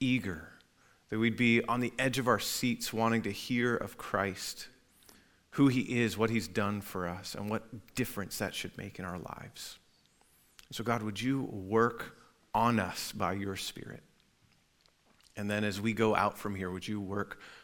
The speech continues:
through us for your glory? We ask all these things in Jesus' name. Amen.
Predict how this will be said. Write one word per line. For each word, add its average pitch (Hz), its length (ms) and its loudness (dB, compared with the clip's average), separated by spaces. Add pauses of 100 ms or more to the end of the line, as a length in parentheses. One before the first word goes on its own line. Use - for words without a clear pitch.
through 87 420 -6
us - 260 -12
for - 200 -8
your 92 140 -6
glory? - 480 -12 (960)
We 98 120 0
ask 92 260 -6
all 95 160 -2
these 95 240 -6
things - 640 -12
in 92 160 -8
Jesus' 90 480 -8
name. 90 160 -14 (1120)
Amen. 85 340 -6